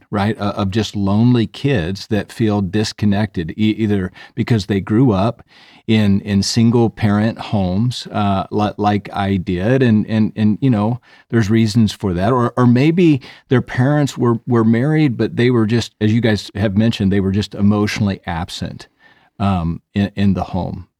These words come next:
Um, they were just existing in the home. They've checked out. They don't re-, really contribute to the home. They're, they're fathers who,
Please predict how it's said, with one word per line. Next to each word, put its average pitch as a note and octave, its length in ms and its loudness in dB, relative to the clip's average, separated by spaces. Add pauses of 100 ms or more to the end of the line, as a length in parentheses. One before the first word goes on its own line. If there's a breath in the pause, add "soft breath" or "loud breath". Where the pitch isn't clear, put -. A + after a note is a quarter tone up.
(120)
Um, F#2 440 -4
they G2 160 0
were G2 180 -2
just G2+ 260 -4
existing A#2+ 520 0
in A#2+ 100 2
the A2+ 120 0
home. G#2+ 360 0
They've F2 220 -6
checked - 340 -4
out. G#2 400 0
They F#2 80 -4
don't F2+ 180 -4
re-, F2 280 -6
really F#2+ 180 -2
contribute A#2 560 -2
to A#2 100 -2
the A2 120 -2
home. G2+ 500 0 (480 soft breath)
They're, G2 240 -2 (240)
they're F2 220 -4 (640)
fathers G#2 460 0
who, F#2 440 -2